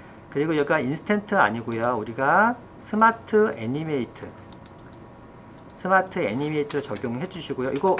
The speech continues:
삼백 너무 빠른 것 같으니까 오백으로 바꿀까요? 자, 오백으로 바꾸시고, 자, 엔터. 자, 이게 미리 보기 돼요. 이지 아웃 적용되면서 이지 아웃 적용된 거 미리 보기 되죠?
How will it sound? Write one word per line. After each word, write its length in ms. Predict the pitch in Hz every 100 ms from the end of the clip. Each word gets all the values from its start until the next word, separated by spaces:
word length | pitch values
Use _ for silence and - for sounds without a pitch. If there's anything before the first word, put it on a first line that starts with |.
| -
삼백 400 | - 233 233 165
너무 160 | 131
빠른 280 | 139 208 233
것 100 | 214
같으니까 240 | 202 156
오백으로 320 | 123 113 143 143
바꿀까요? 400 | 104 - 123 185 - - - - - - -
자, 80 | -
오백으로 280 | 110 120 127
바꾸시고, 500 | 120 - 117 - 87 - - - -
자, 180 | 95 - - - - - - - - - - - -
엔터. 360 | 147 151 113 - - - - - - -
자, 140 | - 113
이게 120 | 127
미리 200 | 135 185
보기 200 | 196 180
돼요. 460 | 120 110 120 240 262 - - - - - - -
이지 280 | 131 143 190
아웃 200 | 156 165
적용되면서 640 | 147 160 160 147 143 131
이지 360 | 113 123 147 147
아웃 300 | 135 139 -
적용된 420 | 117 135 131 127
거 80 | 123
미리 220 | 104 123
보기 160 | 123
되죠? 340 | 117 98 160